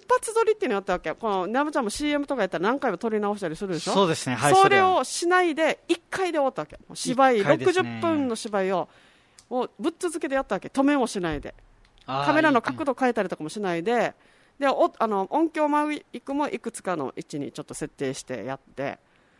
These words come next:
Speaker 2: すごいですね、あれは。
Speaker 1: うん。
Speaker 2: もう逆に怖いんじゃないですか。
Speaker 1: うん。
Speaker 2: でも、まあ、何回も練習してからその後やったんですけど、まあ、では、撮る時は、い-、一発で撮ったってことですね。
Speaker 1: そう。で、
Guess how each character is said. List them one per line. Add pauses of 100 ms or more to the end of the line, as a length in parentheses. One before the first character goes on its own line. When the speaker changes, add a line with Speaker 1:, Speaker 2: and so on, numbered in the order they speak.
(260)
Speaker 2:
す
ご
い
で
す
ね、
あ
れ
は。
Speaker 1:
う
ん。
Speaker 2:
も
う
逆
に
怖
い
ん
じ
ゃ
な
い
で
す
か。
Speaker 1:
う
ん。 (360)
Speaker 2:
で
も、 (220)
ま
あ、
何
回
も
練
習
し
て
か
ら
そ
の
後
や
っ
た
ん
で
す
け
ど、
ま
あ、
で
は、
撮
る
時
は、
い-、 (400)
一
発
で
撮
っ
た
っ
て
こ
と
で
す
ね。
Speaker 1:
そ (340)
う。
で、